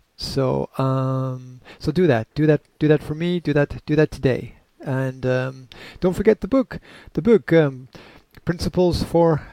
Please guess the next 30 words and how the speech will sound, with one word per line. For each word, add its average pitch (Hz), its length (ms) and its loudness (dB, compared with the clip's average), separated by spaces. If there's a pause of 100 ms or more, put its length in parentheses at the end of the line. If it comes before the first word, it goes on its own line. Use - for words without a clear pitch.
(120)
Leadership. 151 1300 -2
You 143 160 -4
can 139 300 -4
pick - 360 -4
it 151 200 -4 (140)
up - 380 -4
for 151 300 0
free 165 440 2 (420)
online. 156 720 2
It 147 160 -6
distills 139 760 -4 (320)
the 135 120 0
lessons 156 840 0 (400)
in 147 280 0 (180)
the 143 260 4
first 151 380 -4
one 147 140 -2
hundred 139 300 -6
episodes 139 680 -6 (120)
of 131 380 -4
the, 127 300 -4 (280)
of - 100 -6
the 143 80 -4
podcast. - 600 -6 (220)
So, 160 400 2 (220)
um, 143 360 0 (340)
you 139 120 -6
can 160 100 -12
find 190 220 2
it 214 120 0